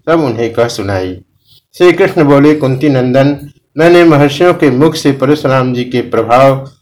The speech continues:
पराक्रम तथा जन्म की कथा जिस प्रकार सुनी है, वह सब आपको सुनाता हूँ। सुनिए, प्राचीन काल में एक जन्हू नामक राजा हो गए हैं।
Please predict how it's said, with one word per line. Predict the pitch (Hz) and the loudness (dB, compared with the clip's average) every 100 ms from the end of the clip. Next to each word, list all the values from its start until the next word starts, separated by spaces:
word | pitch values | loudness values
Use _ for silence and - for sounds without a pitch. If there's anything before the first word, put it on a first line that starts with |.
| _ 123 | _ -2
पराक्रम | 139 151 151 160 165 | 2 2 2 0 0
तथा | 180 - 123 | -2 0 -2
जन्म | 110 139 156 147 | 0 0 0 -2
की | 139 | -4
कथा | 123 113 - 135 | -4 -4 0 0
जिस | 127 147 | 0 -2
प्रकार | - 135 117 110 101 - _ _ | -2 -2 2 0 -2 -12 _ _
सुनी | - 151 175 | -4 2 2
है, | 139 101 95 - - | 2 -2 -4 -12 -4
वह | 151 160 | 0 2
सब | 143 135 110 | 2 0 -2
आपको | 117 123 143 | -4 -4 -4
सुनाता | 139 - 101 98 135 | -4 -6 -6 -2 0
हूँ। | 123 95 95 _ _ _ _ | 0 -4 -10 _ _ _ _
सुनिए, | - 151 123 101 101 - _ _ | -2 2 2 -2 -6 -18 _ _
प्राचीन | 143 151 - 185 | 2 2 4 2
काल | - 156 156 | 4 4 4
में | 156 160 | 4 2
एक | 143 139 135 110 | 2 2 0 -2
जन्हू | 131 147 147 | 0 0 2
नामक | 170 131 127 127 110 | 2 2 2 -2 0
राजा | 113 127 151 | 0 4 4
हो | 127 113 | 2 0
गए | 104 | 0
हैं। | 95 90 90 | -2 -6 -12